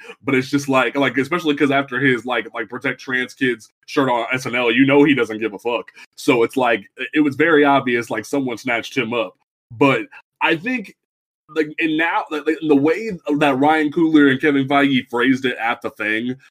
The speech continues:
of Black Panther two will be a tribute to Wakanda,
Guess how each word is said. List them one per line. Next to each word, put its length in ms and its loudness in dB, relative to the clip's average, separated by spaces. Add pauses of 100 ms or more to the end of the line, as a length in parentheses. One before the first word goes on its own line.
(140)
of 400 2 (500)
Black 320 0
Panther 220 0
two 180 4
will 160 6
be 200 6
a 40 -6
tribute 520 -2
to 140 0
Wakanda, 760 -4